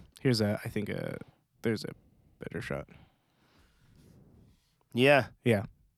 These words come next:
Speaker 2: And this, and this is how, as it would look, not just like a, what, like a, a rough idea. This, this,
Speaker 1: Yeah, no,
Speaker 2: this
Speaker 1: that's,
Speaker 2: is
Speaker 1: that's his costume on set.
Speaker 2: Cool. Yeah, I like that a lot.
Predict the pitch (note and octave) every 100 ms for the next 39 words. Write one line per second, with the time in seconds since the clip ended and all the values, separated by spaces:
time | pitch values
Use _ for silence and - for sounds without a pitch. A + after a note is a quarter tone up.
0 | _ _ _ _ _ _ _ _ _ _
1 | _ _ _ C#3+ D#3 F3 - D#3 D#3 F3
2 | F3 D3 - D#3 D3 D3+ D3+ C3+ - -
3 | D3 D#3 C#3+ C#3 C3 C#3 C3+ C3 C3 A#2+
4 | B2 - A#2+ A2+ A#2 A2 G#2 F#2+ - -
5 | - _ _ A#2 A#2 A2 G#2+ G#2 G#2+ G2+
6 | F#2 - A2+ A#2+ A#2 G#2+ F#2+ F2+ A2 B2
7 | B2+ A#2+ B2 F3 D3+ C3+ D3+ D#3 F#3 -
8 | - D#3+ D#3+ - D3 A#2+ G#2 - C3 A#2+
9 | - A#2 A2 G#2 G#2 G#2 F#2+ - - -
10 | F3+ D#3 A2 - _ _ _ G#2+ D#2+ -
11 | _ - D3+ C3 F#2+ - A#2 B2+ B2+ A2+
12 | A2 A#2+ A2+